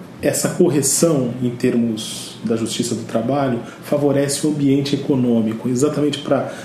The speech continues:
geração de novos empregos ou pra segurança, própria segurança jurídica?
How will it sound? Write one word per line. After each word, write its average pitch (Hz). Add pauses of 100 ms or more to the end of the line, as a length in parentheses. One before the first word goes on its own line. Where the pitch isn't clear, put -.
geração 131
de 135
novos 123
empregos 131 (280)
ou 139
pra 135
segurança, 143
própria 170
segurança 135
jurídica? 117